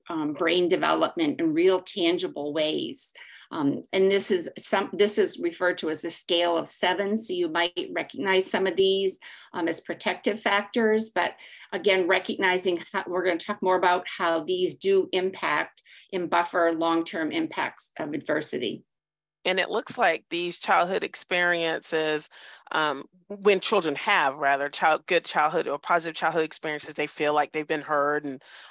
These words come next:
Speaker 2: understood. You know, safety
Speaker 1: Yeah.
Speaker 2: looks like it's part of it, as well as being connected to family and community, which I thought was pretty
Speaker 1: Yeah.
Speaker 2: interesting.
Speaker 1: So keep,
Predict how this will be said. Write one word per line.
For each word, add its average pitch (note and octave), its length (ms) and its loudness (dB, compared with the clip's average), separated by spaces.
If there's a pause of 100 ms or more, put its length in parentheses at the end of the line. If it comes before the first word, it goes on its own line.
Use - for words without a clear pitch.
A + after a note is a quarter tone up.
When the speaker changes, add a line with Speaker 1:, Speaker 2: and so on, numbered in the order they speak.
(140)
Speaker 2:
understood. D#3 880 4
You G3+ 100 0
know, F#3 120 4
safety F#3 480 2
Speaker 1:
Yeah. F3+ 60 4
Speaker 2:
looks E3+ 220 0
like F3 180 2
it's E3+ 140 -2
part E3 360 4
of D#3+ 220 4
it, D#3+ 220 2
as D3+ 160 2
well F3 260 4
as D#3+ 100 -2
being E3 320 2 (300)
connected E3+ 640 0
to D#3 120 -2
family D#3 560 -2 (100)
and G3+ 300 -4
community, F3 640 -2
which D3 200 -12
I D#3+ 60 -4
thought D#3 300 0
was D3+ 160 -8
pretty D#3+ 260 -8
Speaker 1:
Yeah. A3+ 140 -2
Speaker 2:
interesting. B3 480 -6
Speaker 1:
So A3 120 0
keep, - 260 4